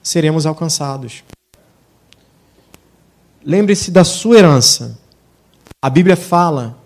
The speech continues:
que nós somos, eu sou o que a Bíblia diz que eu sou, uma nova criatura,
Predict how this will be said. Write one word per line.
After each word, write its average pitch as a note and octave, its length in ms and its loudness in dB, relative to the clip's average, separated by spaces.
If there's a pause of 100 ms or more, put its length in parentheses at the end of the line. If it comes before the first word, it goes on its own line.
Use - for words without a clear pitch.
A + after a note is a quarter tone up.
que D#3 140 0
nós D#3 300 2
somos, G#3+ 880 0 (680)
eu D3 120 4
sou A#3 320 2
o A#3+ 40 -2
que A#3 100 0
a G3 60 4
Bíblia F3 260 4
diz C#3+ 160 -6
que - 60 -2
eu C#3 80 0
sou, D3+ 480 -4 (260)
uma C#3+ 140 0
nova E3 240 2
criatura, D3+ 680 -2